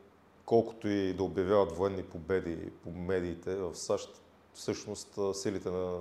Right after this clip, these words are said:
на местните не свършват и тази война практически не може да бъде спечелена. Така че общественото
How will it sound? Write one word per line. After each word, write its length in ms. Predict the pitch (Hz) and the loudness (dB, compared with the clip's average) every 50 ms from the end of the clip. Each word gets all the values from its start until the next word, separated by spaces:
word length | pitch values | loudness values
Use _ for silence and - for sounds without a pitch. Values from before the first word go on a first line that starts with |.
| - - - | -6 -6 -6
на 80 | 92 90 | -4 -2
местните 440 | 95 98 95 - - 87 - 95 | 0 -2 -2 -2 -6 -8 -6 -6
не 120 | 87 87 87 | -6 -6 -6
свършват 520 | - - 98 101 - - - 95 - - | -4 -2 -2 -2 -2 -2 -8 -10 -8 -10
и 40 | 95 | -12
тази 340 | 90 - - 98 90 90 85 | -10 -2 0 0 0 0 -2
война 240 | 85 92 92 95 92 | -4 -4 -2 -2 -4
практически 560 | - - 95 - - 90 - - - - 92 | -4 -8 -12 -10 -10 -10 -10 -10 -12 -10 -10
не 220 | 90 90 87 90 | -8 -6 -6 -6
може 220 | 92 90 90 82 76 | -4 -4 -4 -4 -4
да 80 | 82 | -6
бъде 180 | 80 80 80 82 | -6 -6 -6 -8
спечелена. 580 | - - - - - 95 87 85 - - - - - - - - - - - - - - - - - - - - - - - - - - - - - - - - - | -10 -14 -14 -10 -6 -4 -4 -4 -4 -8 -10 -14 -14 -20 -20 -20 -20 -20 -20 -20 -20 -20 -20 -20 -20 -20 -20 -20 -20 -20 -20 -20 -20 -20 -20 -20 -20 -20 -20 -20 -6
Така 220 | - - 113 - | 2 4 4 4
че 140 | - 117 107 | 4 2 4
общественото 1160 | 104 101 95 - - - 117 110 - - 110 104 95 - - 98 95 95 92 92 90 90 | 4 4 2 0 2 0 0 2 2 -2 -2 -2 -2 -4 -4 -4 -2 0 0 -2 -2 -4